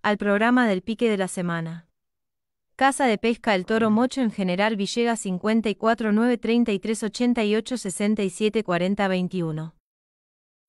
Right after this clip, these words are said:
Casa de Pesca Los Andes Gurruchaga trescientos once Villa Crespo cincuenta y cuatro nueve uno uno cincuenta y seis sesenta y cinco cuarenta y dos cero tres. Coti Pesca, ventas por mayor y menor,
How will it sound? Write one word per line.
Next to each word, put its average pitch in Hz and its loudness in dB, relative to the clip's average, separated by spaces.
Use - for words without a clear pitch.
Casa 269 2
de 208 2
Pesca 240 0
Los 196 -2
Andes 233 2
Gurruchaga 196 0
trescientos 233 -2
once 220 -2
Villa 220 -4
Crespo 220 -4
cincuenta 214 -2
y 202 -2
cuatro 233 0
nueve 240 2
uno 240 2
uno 254 2
cincuenta 226 -2
y 185 -2
seis 220 -4
sesenta 202 -4
y 196 -2
cinco 220 -2
cuarenta 185 -2
y 180 -2
dos 196 -2
cero 190 -2
tres. 170 -8
Coti 285 0
Pesca, 190 -2
ventas 233 2
por 190 0
mayor 180 0
y 254 2
menor, 196 0